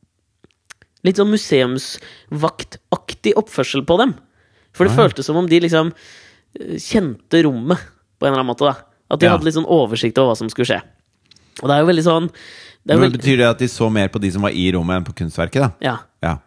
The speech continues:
Speaker 1: Så da får, men de hadde ikke noe skilt eller et eller annet sånt, men de liksom nikket, og det var liksom, du får en sånn
Speaker 2: De hadde ikke sånn selvlysende sånn ruskenvest, sånn som de
Speaker 1: <laughs> Hadde ikke det.
Speaker 2: <laughs> de som gjør samfunnstjeneste.
Speaker 1: Nei, det var ikke, det var ikke sånn, så, men jeg følte liksom at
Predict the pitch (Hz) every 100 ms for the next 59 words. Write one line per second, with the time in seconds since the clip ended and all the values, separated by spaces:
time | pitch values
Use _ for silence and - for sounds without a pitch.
0 | - 170 175 202 165 165 180 202 214 185
1 | 147 202 208 160 131 117 - 143 139 131
2 | 143 151 180 175 170 165 156 151 151 -
3 | - 123 - 139 139 143 147 156 147 147
4 | - - - - 160 175 190 180 165 165
5 | - - 113 107 117 113 - - 113 82
6 | 76 104 104 101 95 92 - - 104 113
7 | 139 - 180 - 127 120 123 104 - -
8 | 302 247 262 185 170 175 151 131 135 131
9 | 147 139 117 95 117 98 113 131 226 220
10 | - 233 190 208 170 160 196 220 220 -
11 | - 156 180 160 151